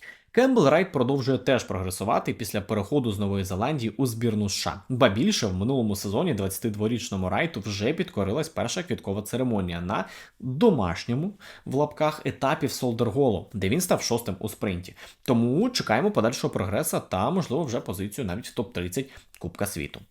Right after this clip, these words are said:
Одразу за ним в тоталі минулого сезону фінішував Ніклас Гартвек. Двадцятичотирирічний швейцарець сильно провалився в тоталі в порівнянні з сезоном двадцять два двадцять три, з одинадцятого на тридцять друге місце. Він просів і у стрільбі,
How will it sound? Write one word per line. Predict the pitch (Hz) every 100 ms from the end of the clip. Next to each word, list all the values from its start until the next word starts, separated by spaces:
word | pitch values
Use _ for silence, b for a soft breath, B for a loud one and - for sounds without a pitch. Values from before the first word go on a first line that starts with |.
| _ b b b b b
Одразу | 196 175 226 254
за | 220
ним | 180 165
в |
тоталі | - 165 208 208
минулого | 139 151 143
сезону | 127 117 165 196
фінішував | 123 104 131 135
Ніклас | 120 123 123
Гартвек. | 101 98 - - -
Двадцятичотирирічний | 107 98 - 147 139 - 127 120 165 - 95
швейцарець | 92 95 92 143 208 185 -
сильно | - 151 131
провалився | - 110 110 113 104
в | 110
тоталі | - 151 - 90
в | 90
порівнянні | - 98 101 110 101
з | 98
сезоном | 113 127 135 101
двадцять | 98 117 -
два | 92 104
двадцять | 92 92 92 107 101
три, | - 90
з | - 202 -
одинадцятого | 151 131 131 123 185 208 143 92 85 -
на | 101 92
тридцять | 104 117 - 104
друге | 113 127 110
місце. | 92 90 - - - - B B B
Він | 131 214
просів | 196 151 - 82 -
і | 113
у | 160
стрільбі, | 165 175 151 95 95